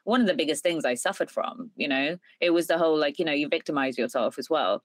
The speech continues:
So not only are you dealing with your mental health where you're spiraling or, you know, you're going through these really big dips, you're also isolating yourself by saying you're the only person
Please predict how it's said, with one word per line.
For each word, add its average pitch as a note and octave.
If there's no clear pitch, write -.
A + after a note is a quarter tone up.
So G3
not F#3+
only F#3
are E3
you D#3
dealing D#3+
with C3+
your C#3
mental C#3
health E3
where C#3
you're C3
spiraling C#3
or, G#2+
you C#3+
know, B2+
you're A#2
going D#3
through C#3+
these C#3+
really C#3+
big B2
dips, -
you're C#3
also D3+
isolating C#3
yourself B2+
by C3+
saying C#3
you're C#3+
the -
only D3+
person C#3+